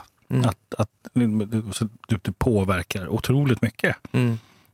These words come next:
Speaker 2: Eh, och sen, sen är det en... Jag, jag, jag kan inte tala för dig, men, men, men, men jag tror att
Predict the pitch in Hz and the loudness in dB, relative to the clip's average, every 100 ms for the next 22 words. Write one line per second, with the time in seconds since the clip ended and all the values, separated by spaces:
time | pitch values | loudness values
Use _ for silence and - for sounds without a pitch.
0 | _ _ 127 107 95 95 95 92 113 233 | _ _ 2 4 6 4 4 0 -6 -4
1 | 113 120 139 - 135 - 107 165 160 101 | 0 2 2 2 2 4 4 4 4 4
2 | 104 98 98 87 - - - - _ _ | 4 6 4 2 -4 -20 -20 -20 _ _
3 | _ _ _ _ _ _ _ 117 _ - | _ _ _ _ _ _ _ -2 _ -2
4 | 127 110 - 110 - 104 98 107 95 - | 2 2 2 2 2 0 2 4 4 2
5 | 110 147 110 104 101 104 104 101 107 104 | 2 4 6 4 4 4 4 4 4 4
6 | 101 104 104 101 - 92 _ - | 4 4 4 4 4 2 _ -20